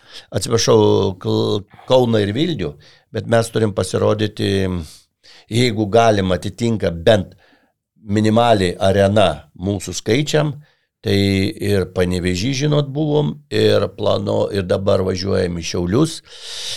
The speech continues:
Taip kad šitie penki miestai, kurie tikrai negeneruos turbūt minuso,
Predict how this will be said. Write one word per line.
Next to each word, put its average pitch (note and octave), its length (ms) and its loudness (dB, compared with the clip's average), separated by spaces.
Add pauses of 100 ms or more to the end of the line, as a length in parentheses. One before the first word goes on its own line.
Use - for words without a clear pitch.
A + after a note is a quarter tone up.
(160)
Taip A#2 180 2
kad F#2 160 6
šitie C3 540 2
penki B2 500 2
miestai, B2+ 640 2 (340)
kurie A#2 840 4 (180)
tikrai A#2+ 400 2
negeneruos G#2+ 800 4
turbūt G#2 400 -2
minuso, G2 540 2